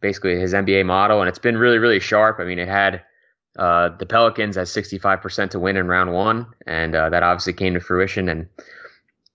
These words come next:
pretty much you just had this as, like, closer to a coin flip of a series, which is kinda how I felt going in, just because of the coaching edge, uh, and the fact that, you know, Philly had kinda never been there before.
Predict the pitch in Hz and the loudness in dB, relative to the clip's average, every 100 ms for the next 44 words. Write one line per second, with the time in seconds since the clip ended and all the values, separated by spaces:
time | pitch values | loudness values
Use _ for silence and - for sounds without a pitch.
0 | - - - 202 202 - 147 139 139 139 | -20 -6 0 4 4 2 -2 0 2 2
1 | 131 131 110 107 101 - 117 117 98 90 | 0 0 0 -2 -2 -2 -2 0 -2 -2
2 | - 127 123 113 98 92 - 156 139 107 | 0 0 0 -2 -2 -2 -2 2 4 2
3 | 92 104 104 147 135 107 110 113 98 90 | 0 -8 -4 0 0 2 0 0 0 0
4 | - - _ _ _ 107 104 101 104 98 | 0 -8 _ _ _ -2 0 2 0 0
5 | 92 95 98 95 92 120 110 104 101 101 | -4 -4 -4 -4 -2 0 0 0 2 2
6 | 98 95 - _ _ _ - 82 85 87 | 2 -2 -14 _ _ _ -4 -2 0 0
7 | 98 92 98 90 82 - _ - 90 82 | -2 0 0 0 0 -6 _ -10 -6 -6
8 | - 98 98 92 90 92 85 80 80 95 | -4 0 2 0 0 -2 -2 -2 -2 0
9 | 104 101 117 113 113 110 | 0 0 0 2 2 -2